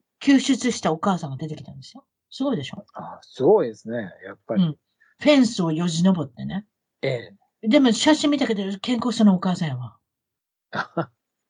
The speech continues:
Speaker 1: 中にはデブッチョの人がいはるやん、こういう時って。ちょっと、
Speaker 2: ええ。
Speaker 1: デブデブって。いや、そんな感じじゃない。もうなんか、あの、走れる感じの人。もう、もう壁よじ登れる感じの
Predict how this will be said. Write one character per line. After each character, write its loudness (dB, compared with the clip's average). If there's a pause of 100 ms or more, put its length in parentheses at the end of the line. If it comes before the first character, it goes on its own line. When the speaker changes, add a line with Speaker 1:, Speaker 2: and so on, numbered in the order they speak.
(500)
Speaker 1:
中 6
に 4
は 6
デ 4
ブ 2
ッ -2
チ -2
ョ 4
の 2
人 -8
が -6
い -6
は 0
る 2
や 0
ん、 -8
こ -8
う -4
い -4
う -8
時 -10
っ -16
て。 -10
ち -8
ょ -6
っ -8
と、 -4
Speaker 2:
え -4
え。 -4 (240)
Speaker 1:
デ -4
ブ 0
デ 0
ブ 0
っ -2
て。 -12
い 4
や、 6 (240)
そ 6
ん 8
な 8
感 2
じ 2
じ 4
ゃ 4
な -2
い。 -10
も 4
う 8
な 6
ん 0
か、 -2 (540)
あ 8
の、 4
走 6
れ 8
る 4
感 6
じ 2
の -2
人。 -2
も 4
う、 4
も 4
う -4
壁 4
よ 4
じ -4
登 -4
れ -10
る -12
感 -10
じ -10
の -14